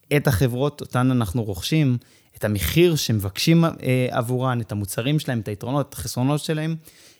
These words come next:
אה, ולכן אנחנו באמת, אה, יחסית משקיעים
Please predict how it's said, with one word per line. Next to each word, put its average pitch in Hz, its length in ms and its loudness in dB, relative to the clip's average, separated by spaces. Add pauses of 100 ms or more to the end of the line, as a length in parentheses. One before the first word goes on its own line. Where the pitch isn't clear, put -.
(120)
אה, 113 320 0 (420)
ולכן 117 300 0
אנחנו 143 440 -4
באמת, 131 400 -4
אה, 113 380 -2 (460)
יחסית 117 460 -2
משקיעים 175 540 -2